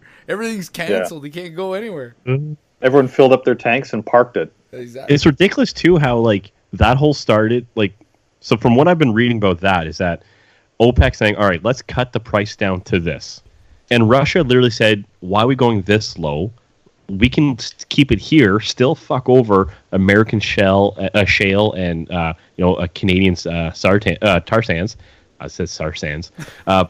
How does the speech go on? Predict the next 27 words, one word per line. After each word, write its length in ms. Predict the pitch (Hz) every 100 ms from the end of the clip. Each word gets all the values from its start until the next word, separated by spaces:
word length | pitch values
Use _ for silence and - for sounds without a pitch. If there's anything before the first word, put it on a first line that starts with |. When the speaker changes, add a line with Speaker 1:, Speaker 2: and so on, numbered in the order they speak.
| _
Speaker 1:
Sartans. 580 | - - 165 - 110 104 - - _ -
Speaker 3:
<laughs> 360 | _ _ _ -
Sartans. 460 | 107 92 90 82 - - - -
But 260 | 123 -
c-, 80 | 151
still 220 | - - 165
screw 280 | - 160
both 300 | 117 131 131
those 220 | 113 139 104
over 340 | 87 82 95 -
and 120 | 101
still 280 | - 127 117
completely 460 | 110 98 120 123
d-, 140 | 95 -
make 300 | 98 101 -
plenty 220 | 113 104
of 60 | 92
money. 300 | 120 92 101 _ -
And 100 | 98
Russia's 260 | 127 123
like, 120 | 110 95
"Why?" 360 | 87 92 120 113
Like, 160 | 104 92
Russia 280 | 113 - 139
was 160 | 107
the 60 | 104
s-, 200 | -